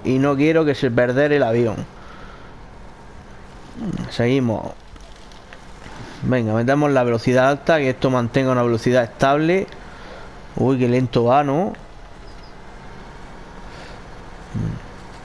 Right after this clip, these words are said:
Ay, ay, ay, ay. Ahora sí.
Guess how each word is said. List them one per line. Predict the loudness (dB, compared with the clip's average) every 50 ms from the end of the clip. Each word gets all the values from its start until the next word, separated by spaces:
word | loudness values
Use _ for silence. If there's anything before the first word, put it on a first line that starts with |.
| -16 -16 -16 -16 -16 -16 -16 -16 -16 -16 -16 -16 -16 -16 -16 -16 -16 -16 -16 -16 -16 -16 -18 -16 -16 -16 -16 -16 -16 -16 -16 -16 -16 -16 -16 -16 -16 -16 -16 -16 -14 -14 -14 -14 -14 -14 -14 -8 -4 0
Ay, | 2 4 4 4 4 4 4
ay, | 4 4 4 4 4
ay, | 4 4 4 4 4
ay. | 4 2 2 2 2
Ahora | 4 4 4 4 2
sí. | 0 0 -2 -4